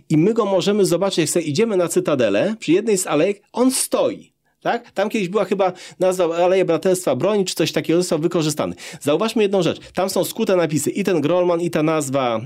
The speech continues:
y, tej, tej alei, chyba Braterstwa Broni, ale on jest, on ma ostre krawędzie. Tam żadnego wybuchu nie było. Prawdopodobnie czerwonoarmiści, jak zobaczyli, co to jest, to splądrowali to. No to, to, to, to było bardzo, bardzo powszechne, nie?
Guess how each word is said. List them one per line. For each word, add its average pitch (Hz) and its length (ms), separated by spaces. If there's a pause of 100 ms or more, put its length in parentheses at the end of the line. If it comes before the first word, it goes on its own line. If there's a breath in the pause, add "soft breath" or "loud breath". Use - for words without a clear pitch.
(200)
y, 123 40
tej, 147 180
tej 151 160
alei, 143 280
chyba 143 340
Braterstwa 135 720
Broni, 135 280 (380 loud breath)
ale 175 360 (140)
on 165 240
jest, 135 360
on 156 60
ma 165 140
ostre 147 340
krawędzie. 135 520 (160 loud breath)
Tam 131 160
żadnego 151 320
wybuchu 147 360
nie 147 100
było. 143 120
Prawdopodobnie 165 580
czerwonoarmiści, 156 880
jak 127 100
zobaczyli, 151 720
co 165 140
to 156 160
jest, 131 200
to 254 80
splądrowali 269 580
to. - 120 (140)
No 185 160
to, 220 160
to, 214 240
to, 214 160
to 202 100
było 190 180
bardzo, 170 380 (140)
bardzo 160 240
powszechne, 170 460
nie? 165 120